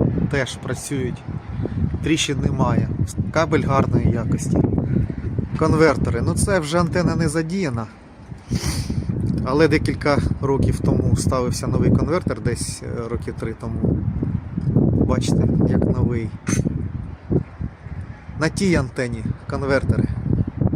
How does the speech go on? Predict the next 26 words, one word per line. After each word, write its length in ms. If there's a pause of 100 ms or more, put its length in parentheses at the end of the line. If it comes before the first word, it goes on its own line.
(680)
На 200
Amos 640
залишився 540
оригінальний, 480
той, 160
що 140
я 60
ставив 320
дванадцять 460
років 220
тому, 200
Sharp, 380 (240)
ті 100
вже 240
міняні. 460 (840)
Там 200
стоїть 360
інверта, 500 (300)
ну 60
і 80
там 240
інверта, 420
тільки 320
різних 400 (140)
серій. 320 (1400)
Антена 560